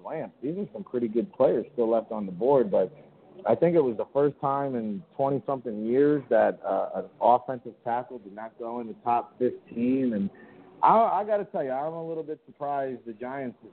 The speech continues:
you know, with their offensive line weakness, didn't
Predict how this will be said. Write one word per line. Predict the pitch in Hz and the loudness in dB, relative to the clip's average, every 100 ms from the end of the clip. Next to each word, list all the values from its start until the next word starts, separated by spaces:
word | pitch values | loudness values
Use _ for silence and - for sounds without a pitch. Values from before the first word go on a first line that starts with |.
| _ - | _ -14
you | 113 110 - 117 117 | -12 -12 -14 -10 -6
know, | 107 | -2
with | 107 107 | -2 2
their | 120 | 6
offensive | 123 123 - 117 110 | 6 6 2 -10 -10
line | 113 120 113 | -10 -8 -2
weakness, | 123 120 113 - | -2 -2 -10 -8
didn't | 117 113 | -4 -4